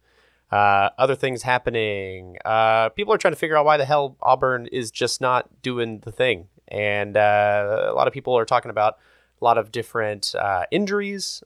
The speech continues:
on this Auburn squad, and it takes, Tank Bigsby has not been a hundred percent. Uh, Jarquez Hunter has been doing really well, but I think the fact remains that I don't think Jarquez Hunter is gonna do,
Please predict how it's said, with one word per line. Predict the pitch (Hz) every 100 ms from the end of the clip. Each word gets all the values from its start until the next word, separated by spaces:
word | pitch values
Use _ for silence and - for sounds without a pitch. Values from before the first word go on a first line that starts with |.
| -
on | 156 147 147 147
this | 143
Auburn | 143 143
squad, | - 143 139 127
and |
it | 104
takes, | 117 - - -
Tank | 135 -
Bigsby | 113 113 113
has | 104
not | 104
been | 107
a | 101
hundred | 98
percent. | 101 - 131 - - _ _ - - 95
Uh, | 95 92 90 87
Jarquez | - 104 107 92
Hunter | - 104 135
has | 127 120
been | 113
doing | 107 101
really | 98 101
well, | 92 92 95 110
but | 107 98 92 _ _
I | _ _ -
think | 120
the | 107
fact | 110 107 _ _ _ -
remains | 104 101 104 101 92
that | 95 92 95 92 _ -
I | 120
don't | 131 -
think | 110 101
Jarquez | - 98 95 92
Hunter | 95 87
is | 85
gonna | 90 85 95 -
do, | 101 98 92 90 85 82